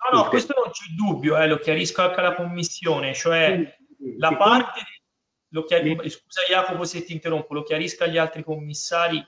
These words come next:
Speaker 1: ove ci fossero dubbi. La par-, cioè gli standard privati, cioè i parcheggi privati che devono essere a servizio dell'attività, ovviamente non gravano sulla parte pubblica, eh,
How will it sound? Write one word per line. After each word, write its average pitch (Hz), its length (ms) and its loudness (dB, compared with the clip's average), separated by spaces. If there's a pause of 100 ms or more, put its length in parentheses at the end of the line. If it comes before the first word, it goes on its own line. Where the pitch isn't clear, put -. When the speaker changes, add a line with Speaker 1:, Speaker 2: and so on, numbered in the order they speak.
Speaker 1:
ove 143 240 -8
ci - 120 -8
fossero 139 420 -16
dubbi. 117 420 -20 (920)
La 151 260 -2
par-, 247 360 4 (340)
cioè 151 280 2
gli 170 160 -4
standard 220 680 0
privati, 160 560 0
cioè 151 440 2 (720)
i 143 200 -10
parcheggi 170 760 -2
privati 170 560 0
che - 280 -10
devono 170 560 0
essere 160 440 -2
a 139 80 -4
servizio 147 800 -8
dell'attività, 135 920 -8
ovviamente 170 520 -2
non 151 180 -2
gravano 165 440 0
sulla 131 260 -6
parte 135 360 -8
pubblica, 127 600 -10
eh, - 240 -8